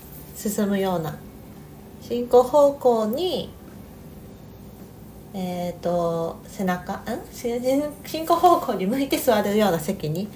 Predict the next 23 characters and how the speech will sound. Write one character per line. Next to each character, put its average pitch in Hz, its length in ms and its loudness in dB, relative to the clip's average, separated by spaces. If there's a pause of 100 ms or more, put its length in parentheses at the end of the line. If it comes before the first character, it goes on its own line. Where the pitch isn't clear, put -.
(220)
陣 202 180 2
取 233 140 10
っ - 40 -4
て 185 180 2
い 180 40 6
る 185 180 6
の - 120 2
で、 170 260 -2 (500)
う 330 60 0
ん、 294 100 -2
そ 262 160 0
こ 247 160 6
で 240 160 8
ね、 233 320 0 (680)
う 226 220 2 (120)
ん、 170 140 -6 (720)
本 233 140 2
読 208 180 2
ん 208 100 4
だ 196 120 2
り 175 100 2
と 175 140 -4
か、 185 600 0